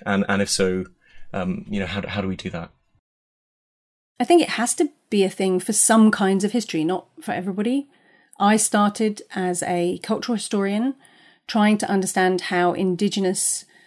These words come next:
Speaker 2: Mexica, Aztec people could commit human sacrifice without being dehumanized by it. That's where my first book comes from. And so,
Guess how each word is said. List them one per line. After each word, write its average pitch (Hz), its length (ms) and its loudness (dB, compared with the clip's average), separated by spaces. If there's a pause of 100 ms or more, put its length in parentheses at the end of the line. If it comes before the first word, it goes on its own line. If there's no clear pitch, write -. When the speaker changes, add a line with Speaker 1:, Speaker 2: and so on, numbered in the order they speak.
(280)
Speaker 2:
Mexica, 214 420 2
Aztec 202 400 2
people 185 540 -2
could 190 340 -4
commit 208 340 0
human 208 300 4
sacrifice 180 640 -2
without 180 400 0
being 180 240 2
dehumanized 175 800 -4
by - 160 -6
it. - 340 -14 (140)
That's - 240 -6
where 180 80 0
my 170 160 0
first 165 340 -4
book - 220 -10 (180)
comes 180 220 -4
from. 196 360 0 (600)
And 196 200 4
so, 190 500 4